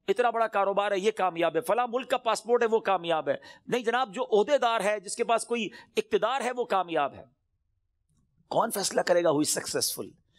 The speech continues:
जिसने कायनात बनाई, जिसने मुझे बनाया, जिसने आपको बनाया, वो रब फरमाता है, "कद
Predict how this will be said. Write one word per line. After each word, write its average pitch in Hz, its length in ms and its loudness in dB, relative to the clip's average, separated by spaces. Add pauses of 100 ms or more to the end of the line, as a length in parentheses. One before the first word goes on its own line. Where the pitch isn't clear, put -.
(280)
जिसने 151 300 0
कायनात 123 680 -4
बनाई, 104 440 -4
जिसने 151 320 -2
मुझे 160 400 2
बनाया, 135 460 0
जिसने 160 320 -2
आपको 233 420 0
बनाया, 185 420 0
वो 170 160 0
रब 349 300 -2
फरमाता 247 520 0
है, 120 80 -8 (520)
"कद 202 280 0